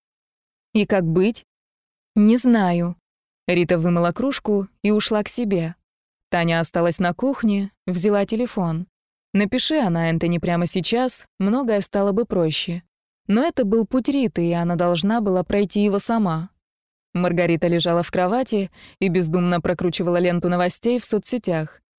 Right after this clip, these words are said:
Картинки, мемы и цитаты, какие-то затертые до дыр истории чередовали друг друга в бесконечном потоке. Они не вызывали никаких эмоций, ни радости, ни печали.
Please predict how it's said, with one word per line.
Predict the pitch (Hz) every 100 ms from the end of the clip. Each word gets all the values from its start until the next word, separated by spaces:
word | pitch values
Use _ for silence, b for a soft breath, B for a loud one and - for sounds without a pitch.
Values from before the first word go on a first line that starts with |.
| _ _
Картинки, | 185 180 - 254 269 233 208 196 -
мемы | 214 277 285 180
и |
цитаты, | 156 180 180 247 262 196 -
какие-то | 180 - 175 165 175
затертые | 175 165 175 - 175
до | 175
дыр | 175 180
истории | 175 - 262 233 202 196 -
чередовали | 196 196 214 285 285
друг | 180 185
друга | 190 196 196
в | 175
бесконечном | 190 - 202 202 - 208
потоке. | 220 233 180 160 170 170 - B B B -
Они | 202 214
не | 220
вызывали | 214 247 302 269
никаких | 175 170 160 175
эмоций, | 185 196 247 - 185
ни | 170 165
радости, | 165 202 214 202 -
ни | 185 180
печали. | 208 - 165 160 165